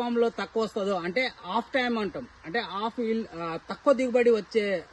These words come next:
సమయంలో ఈ కోకోవా దిగుబడి అనేది వస్తది. అంటే మనకు ఆయిల్ పామ్‌లో పని లేనప్పుడు కోకోవాలో మనం పని చేసుకోవచ్చు. ఈ కోకోవా గింజలు ఏ,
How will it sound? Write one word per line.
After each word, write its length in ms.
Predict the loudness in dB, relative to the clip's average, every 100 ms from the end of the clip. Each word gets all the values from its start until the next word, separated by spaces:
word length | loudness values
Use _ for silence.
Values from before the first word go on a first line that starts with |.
| -8
సమయంలో 640 | -4 0 0 0 -2 -4 -6 -16 -20 -20 -16 -2
ఈ 200 | 0 2
కోకోవా 540 | 4 4 6 4 2 -4 -14 -20 -16 -4
దిగుబడి 420 | 0 4 8 8
అనేది 240 | 6 2
వస్తది. 360 | -2 -4 -6 -8 -12 -12
అంటే 200 | -2 0
మనకు 380 | 0 -2 0 0
ఆయిల్ 260 | 2 -2 0
పామ్‌లో 240 | 0 0 0
పని 280 | -2 -2
లేనప్పుడు 480 | 2 2 2 -2 -6
కోకోవాలో 580 | 0 0 2 2 2 2
మనం 220 | 0 -4
పని 340 | -4 -4 -2 -4
చేసుకోవచ్చు. 560 | -6 -8 -10 -10 -16 -18 -20 -20 -8
ఈ 220 | 0 0 0 -10 -20 -20 0
కోకోవా 340 | 2 4 4
గింజలు 580 | 4 0 -2 0 2 2
ఏ, 260 | 0 0